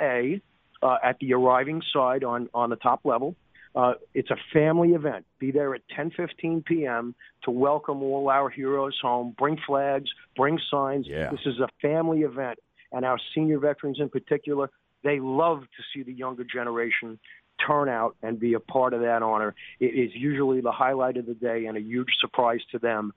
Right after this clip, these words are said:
Speaker 2: Yeah.
Speaker 1: because they think that their flight is over when they board their plane in Baltimore.
Speaker 2: Yep. Yep. Awesome. Thank you for the great work you and everybody does with Honor Flight of Central Florida. Folks, be out at the airport tomorrow night to welcome home our heroes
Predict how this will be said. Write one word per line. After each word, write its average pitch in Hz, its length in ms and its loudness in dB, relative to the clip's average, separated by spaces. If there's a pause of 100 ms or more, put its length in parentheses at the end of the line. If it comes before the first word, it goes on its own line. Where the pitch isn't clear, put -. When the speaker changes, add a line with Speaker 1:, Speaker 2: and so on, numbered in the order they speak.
Speaker 2:
Yeah. 85 180 -10
Speaker 1:
because 113 300 -4
they 131 180 0
think 123 260 -12
that 117 160 -8
their 120 160 -2 (120)
flight 123 200 -2
is 110 160 -8
over 120 240 -2
when 107 200 -4
they 110 120 0
board 110 280 -4
their 107 140 -2
plane 110 380 -4
in 101 100 -20
Baltimore. 101 480 -4 (220)
Speaker 2:
Yep. 80 180 -2
Yep. - 80 -20 (280)
Awesome. 143 480 0
Thank 170 340 -2
you 160 80 2
for 143 120 -4
the 135 120 2
great 156 260 0
work 139 280 2
you 156 180 2
and 143 100 0
everybody 139 400 2
does 135 260 0
with 123 160 0
Honor 127 280 0
Flight 135 320 0
of 101 120 0
Central 120 360 -2
Florida. 135 480 2 (260)
Folks, 147 240 0
be 139 220 2
out 127 120 4
at 117 100 -4
the 123 120 0
airport 123 440 2
tomorrow 120 420 2
night 117 240 0
to 98 100 2
welcome 104 420 2
home 110 280 2
our 104 200 4
heroes 156 680 2